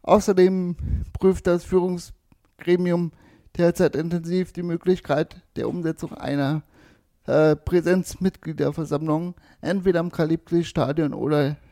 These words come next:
in der M B S Arena. Ähm, dazu wird es auch in den nächsten Tagen ein umfassendes Hygienekonzept geben und, ähm,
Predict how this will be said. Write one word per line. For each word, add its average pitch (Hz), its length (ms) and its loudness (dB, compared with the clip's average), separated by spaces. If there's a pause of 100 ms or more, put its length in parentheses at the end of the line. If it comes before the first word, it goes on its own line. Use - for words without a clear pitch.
in 165 120 -6
der 147 300 -2 (120)
M 156 260 -8
B 147 100 -8
S - 320 -8
Arena. 120 540 -8 (1120)
Ähm, 175 260 2
dazu 175 380 2
wird 165 180 0
es 156 140 -6
auch 147 140 -2
in 160 100 -2
den 160 140 -2
nächsten 170 360 -6
Tagen 160 380 0 (800)
ein 165 240 0
umfassendes 170 1120 -2 (180)
Hygienekonzept 185 1000 0
geben 190 440 -2 (580)
und, 170 300 2
ähm, 165 480 4